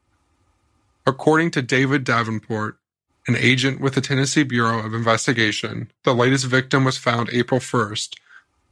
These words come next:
when a red-headed corpse was recovered along Interstate seventy-five outside Corbin, Kentucky.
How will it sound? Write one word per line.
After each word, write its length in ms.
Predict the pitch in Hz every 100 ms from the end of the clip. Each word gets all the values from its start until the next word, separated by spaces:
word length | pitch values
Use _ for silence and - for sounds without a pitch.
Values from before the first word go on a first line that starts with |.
| -
when 100 | 135
a 100 | 127
red-headed 580 | 123 139 127 143 147 -
corpse 460 | 143 117 110 -
was 180 | 123 113
recovered 500 | 123 - 131 120 131
along 420 | 123 120 113 110
Interstate 500 | 120 123 131 - 135
seventy-five 840 | 131 127 123 139 - 123 113 107 - _ _ _ _ _ _ _
outside 680 | 131 131 151 - 135 117 104
Corbin, 400 | - 120 107 104
Kentucky. 500 | 113 104 104 101 -